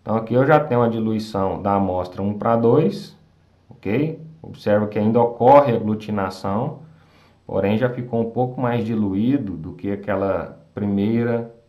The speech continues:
visualização que a gente viu. Depois eu vou fazer uma diluição um pra quatro, né? Vai diminuir um pouco mais essa floculação,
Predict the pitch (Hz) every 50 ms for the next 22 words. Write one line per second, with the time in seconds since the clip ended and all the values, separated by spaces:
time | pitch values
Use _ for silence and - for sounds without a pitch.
0 | _ - 98 95 95 98 95 98 92 90 92 87 87 - 92 90 87 - 87 90
1 | 87 85 - - - - - - 98 120 143 160 - - - - - - _ _
2 | _ _ _ _ _ _ _ _ - 147 156 156 - 156 156 147 127 113 113 120
3 | 135 131 135 139 135 135 139 135 127 131 135 135 143 139 139 - 123 117 123 131
4 | 131 127 143 156 170 - - - 117 110 107 107 101 - - 80 76 67 - -
5 | _ _ _ _ _ _ _ _ _ _ _ _ _ _ _ _ _ - - 71
6 | 85 92 107 110 123 123 127 139 143 147 139 139 135 131 131 131 131 131 139 147
7 | 165 156 - 170 147 123 127 135 147 160 160 160 160 160 - - - - 95 104
8 | - 113 113 - - 104 - - 98 98 92 90 - - - 104 110 127 143 151
9 | 156